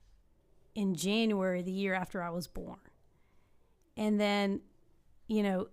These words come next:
in the early eighties, there was, um, you know, the Jim Jones cult,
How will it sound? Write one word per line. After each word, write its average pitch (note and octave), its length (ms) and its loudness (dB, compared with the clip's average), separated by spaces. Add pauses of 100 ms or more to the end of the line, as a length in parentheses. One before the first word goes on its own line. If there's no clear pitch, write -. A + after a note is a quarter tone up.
in A#3 160 4
the A3 140 2
early A#3 380 2
eighties, G3 680 -4 (260)
there F#3+ 320 -4
was, F#3+ 320 0
um, E3+ 400 -8 (280)
you G#3+ 140 2
know, F3+ 160 0
the E3+ 100 -4
Jim F#3+ 340 -2
Jones F#3+ 640 -2 (380)
cult, F#3+ 480 -4